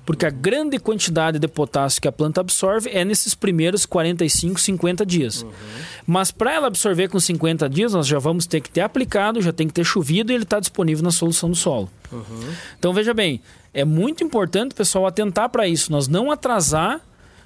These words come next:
Speaker 1: porque nós precisamos de um bom desenvolvimento, nós precisamos que a planta se desenvolva vegetativamente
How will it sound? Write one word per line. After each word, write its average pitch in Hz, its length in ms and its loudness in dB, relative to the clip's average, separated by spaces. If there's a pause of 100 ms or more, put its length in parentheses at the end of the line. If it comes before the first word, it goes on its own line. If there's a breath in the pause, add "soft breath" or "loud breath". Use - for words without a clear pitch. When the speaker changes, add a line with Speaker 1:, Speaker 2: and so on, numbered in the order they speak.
(120)
Speaker 1:
porque 151 160 -4
nós 165 140 0
precisamos 208 500 0
de 214 60 0
um 190 100 2
bom 196 180 2
desenvolvimento, 156 500 0
nós 139 160 -4
precisamos 170 460 0
que 214 120 -2
a 185 60 0
planta 196 340 -2
se 170 140 0
desenvolva 165 520 0
vegetativamente 175 1000 0